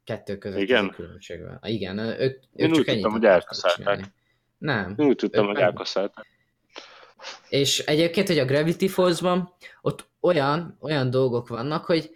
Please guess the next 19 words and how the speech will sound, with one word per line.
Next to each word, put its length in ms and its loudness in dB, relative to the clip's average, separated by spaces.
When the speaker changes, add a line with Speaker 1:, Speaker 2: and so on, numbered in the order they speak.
Speaker 1:
hogyha 240 -2
nagyon 240 2
szereted 500 -2
azt, 260 -4
hogy 160 -2
egy 160 -2
ilyen 160 -2
kicsi 260 -6
ilyen 160 0
nyomozgatósdi, 1000 -2
meg 260 -6
easter 340 -4
egg-eket, 420 -2
akkor 340 -4
az 160 -2
a 300 -2
te 320 0
rajzfilm 400 -6
sorozatod. 640 -6